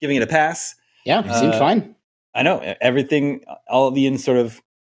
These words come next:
Speaker 1: speculation and insider intel seemed to be pointing that this thing was gonna go through. I think all along, ever since,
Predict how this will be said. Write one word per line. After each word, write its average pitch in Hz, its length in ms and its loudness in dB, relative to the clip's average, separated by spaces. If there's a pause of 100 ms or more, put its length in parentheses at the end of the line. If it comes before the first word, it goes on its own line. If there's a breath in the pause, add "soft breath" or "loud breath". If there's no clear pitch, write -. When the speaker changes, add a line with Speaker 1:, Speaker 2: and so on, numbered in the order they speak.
(340)
Speaker 1:
speculation 139 640 0
and 120 140 0
insider 131 340 0
intel 120 340 0
seemed 123 240 -4
to 107 60 -12
be 110 260 -4
pointing 113 260 -4
that 101 100 -4
this - 140 -6
thing 139 140 -2
was 113 100 -4
gonna 110 140 -4
go 104 160 -4
through. 127 340 2
I 226 100 0
think 254 240 -4
all 170 240 4
along, 143 340 0
ever 185 180 -2
since, - 380 -6